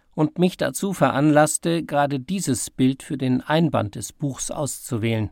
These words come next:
Ob hier jemand aus Schadenfreude lachte, grausames Vergnügen an der Erniedrigung von Juden offenbarte oder einfach nur reflexartig in die Kamera lächelte, weiß ich nicht, obwohl ich damals, als ich das Foto für den Umschlag auswählte,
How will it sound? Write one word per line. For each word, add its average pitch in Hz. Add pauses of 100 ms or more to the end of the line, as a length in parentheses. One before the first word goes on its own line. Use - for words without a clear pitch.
(920)
Ob 170
hier 202
jemand 180
aus 127
Schadenfreude 147
lachte, 143 (440)
grausames 135
Vergnügen 156
an 127
der 123
Erniedrigung 120
von 113
Juden 139
offenbarte 131 (440)
oder 160
einfach 185
nur 180
reflexartig 156
in 135
die 117
Kamera 135
lächelte, 127
weiß 147
ich -
nicht, 127 (340)
obwohl 160
ich -
damals, 165
als 143
ich 147
das -
Foto 165
für 170
den 151
Umschlag 156
auswählte, 147